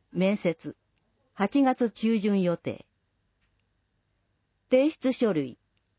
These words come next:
申請書、住民票の写し。未成年の場合は法定代理人のもの。連帯保証人二人分の住民票の写し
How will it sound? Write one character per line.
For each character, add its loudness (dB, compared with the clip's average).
申 2
請 0
書、 -2
住 2
民 6
票 2
の 2
写 -2
し。 -8
未 -2
成 4
年 2
の 2
場 0
合 0
は -2
法 2
定 2
代 2
理 0
人 2
の 2
も 0
の。 -2
連 2
帯 2
保 -2
証 0
人 0
二 -2
人 0
分 0
の 0
住 2
民 4
票 0
の 2
写 -4
し -10